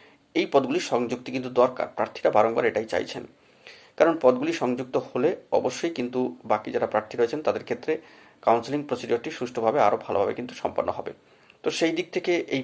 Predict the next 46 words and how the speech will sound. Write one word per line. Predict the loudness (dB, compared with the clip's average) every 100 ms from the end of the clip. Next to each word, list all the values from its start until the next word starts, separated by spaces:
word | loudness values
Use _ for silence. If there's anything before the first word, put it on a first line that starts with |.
| -2
ফোর্থ | -2 -2
কাউন্সেলিংয়ে | 2 2 2 -4 -4 -6 -8 -18 -20 _
এই | 0
নন | 2 2
জয়নিং | 2 0 0
পদগুলি | 0 0 0
সংযুক্তি | -4 -2 -4 -4 -8 -4
ঘটে | -2 -2
কিনা | -4 -8
সেটা | -6 -6
কিন্তু | -4 -4 -4
অত্যন্ত, | -4 -6 -4 -4
অত্যন্ত | -4 -6 -4
লক্ষণীয় | -2 -2 -2 -4 -4
একটি | -6
বিষয়। | -8 -6 -6 -6 -12 -20 -20 0
আমাদেরকে | 2 2 -2
সেই | -2 -2
দিকে | -2
কিন্তু | -4 -4
খেয়াল | 0 2 2
রাখতে | 0 -2
হচ্ছে। | -6 -6
ইতিমধ্যেই | -4 -4 -2 0
মঞ্চের | 0 -2 -2
তরফ | -2 -2
থেকে | -4
বার্তা | 2 2 2
দেওয়া | 2 2 2
হচ্ছে, | -2 -4 -4
আহ, | -4 -8 -20 -20 _ -4 -2
যে | 0
নন | 2 2
জয়নিং | 2 0 0
পদ | -2 -2
সংযুক্তির | -4 -6 -8 -8
ক্ষেত্রে | -8 -4 -4 -2
ফোর্থ | -4 2
কাউন্সেলিংয়ে | 2 2 -2 -2 -2 -2
এগুলো | -2 -2 -6
সংযুক্ত | -2 -2 -2 -6 0
হওয়ার | 0 0
কিন্তু | -6 -6
প্রবল | -2 2 2
সম্ভাবনা | 2 -2 0 0
থাকছে। | 0 -4 -4 -8